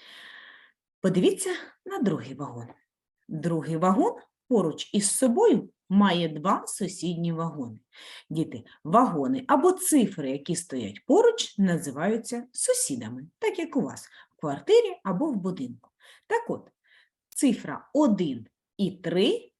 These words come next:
є сусідами числа два.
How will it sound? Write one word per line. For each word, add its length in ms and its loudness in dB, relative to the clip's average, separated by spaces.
є 440 -4
сусідами 1080 -4
числа 720 -2
два. 460 -2